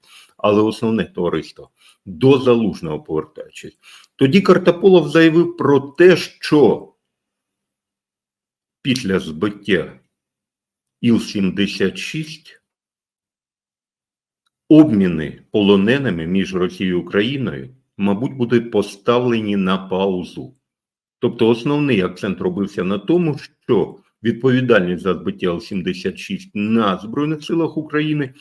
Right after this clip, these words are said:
а враховуючи чутливість питання обміну, який знаходиться на контролі Верховного Головнокомандувача Володимира Зеленського, таким чином Залужний начебто блокував сам факт обміну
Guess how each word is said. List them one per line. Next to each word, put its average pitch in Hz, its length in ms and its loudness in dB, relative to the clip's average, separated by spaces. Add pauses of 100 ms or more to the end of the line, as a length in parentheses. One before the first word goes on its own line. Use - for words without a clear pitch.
(240)
а 135 120 2
враховуючи 127 640 0
чутливість 104 800 -4
питання 92 640 -6
обміну, 87 400 -4
який 95 280 -4
знаходиться 98 540 -8
на 92 120 -4
контролі 95 460 -4
Верховного 90 520 -4
Головнокомандувача 92 1120 -4 (380)
Володимира 98 600 2
Зеленського, 104 920 -2 (400)
таким 175 300 2
чином 175 300 0
Залужний 139 440 0
начебто 120 1120 0 (400)
блокував 147 800 2
сам 120 380 0 (120)
факт - 420 -4 (140)
обміну 143 760 -2